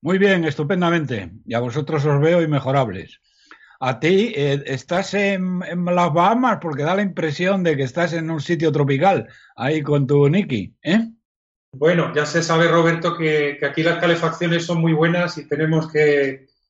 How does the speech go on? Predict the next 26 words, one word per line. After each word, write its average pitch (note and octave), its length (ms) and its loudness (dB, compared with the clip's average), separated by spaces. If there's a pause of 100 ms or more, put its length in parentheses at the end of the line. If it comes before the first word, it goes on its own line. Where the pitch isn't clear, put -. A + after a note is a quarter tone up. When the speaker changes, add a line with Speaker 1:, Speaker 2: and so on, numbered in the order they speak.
(120)
Speaker 2:
que D3 100 0
perder D3+ 300 4
algo F3+ 220 4
la F3 80 4
etiqueta, E3 500 -2
por E3 120 0
lo D#3 100 -2
menos E3 240 -2
para D#3 180 0
estar D#3 240 0
en D3 140 -2
casa, C3 320 -4
porque C3 200 -4
ahora D#3 140 2
mismo D#3+ 280 0
estoy D3+ 360 0
grabando D3 340 2
el D3 80 -4
programa D3 380 0
desde C#3 260 -4
casa C#3+ 320 -2
y C#3 40 -6
no C#3 120 -2
desde C3+ 140 -4
el C3 80 -8
despacho. A#2 580 -10